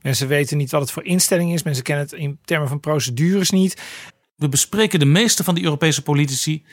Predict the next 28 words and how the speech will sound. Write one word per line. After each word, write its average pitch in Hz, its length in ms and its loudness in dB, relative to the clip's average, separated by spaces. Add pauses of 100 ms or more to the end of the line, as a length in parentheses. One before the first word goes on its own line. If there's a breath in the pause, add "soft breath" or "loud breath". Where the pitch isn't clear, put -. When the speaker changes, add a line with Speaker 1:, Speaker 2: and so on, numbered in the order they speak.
(180 loud breath)
Speaker 2:
met 127 140 -4
wie 147 260 -2
Chris - 280 0
Alberts 143 360 0
en 131 120 0
Mendeltje 135 300 0
van 123 160 -4
Keulen 123 280 0
spraken 127 400 -2
voor 127 120 -4
hun 120 120 0
boek 120 260 -2 (180 soft breath)
Wat 127 300 -2
doen 180 240 2
ze 151 80 2
daar 123 160 0
eigenlijk? 104 460 -4 (240 soft breath)
Gesprekken 156 600 -2
met 101 200 -6
Nederlandse 123 540 0
Europarlementariërs. 107 1200 -2 (520 soft breath)
Aan 143 140 0
het 127 120 -2
einde 214 260 2
van 165 120 0
deze 143 220 4
Betrouwbare 135 480 0
Bronnen 139 300 2